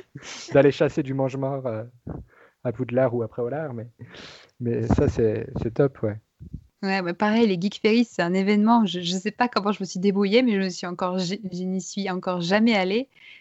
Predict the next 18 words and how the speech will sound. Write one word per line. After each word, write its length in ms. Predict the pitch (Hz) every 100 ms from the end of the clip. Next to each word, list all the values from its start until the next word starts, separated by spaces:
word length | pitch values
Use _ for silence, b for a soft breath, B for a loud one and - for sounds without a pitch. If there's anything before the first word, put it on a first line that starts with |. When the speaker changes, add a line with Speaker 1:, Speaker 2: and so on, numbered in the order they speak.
| B _
Speaker 2:
Mais 100 | 208 190
j'en 120 | 185
ai 80 | 180
vraiment 300 | 185 202 233
entendu 340 | 220 185 202
beaucoup 500 | 175 170 214 240 -
de, 360 | 226 190 185 - - _
beaucoup 240 | 208 202 233
de 80 |
bien, 420 | 190 208 226 220 190
au-, 80 | -
notamment, 480 | 196 190 - 208 202
notamment 360 | 202 214 202
au 40 | 208
niveau 260 | 196 190 196
de 100 | 190
l'ambiance 600 | 180 180 190 214 - - B B
Speaker 1:
Mm. 120 | 117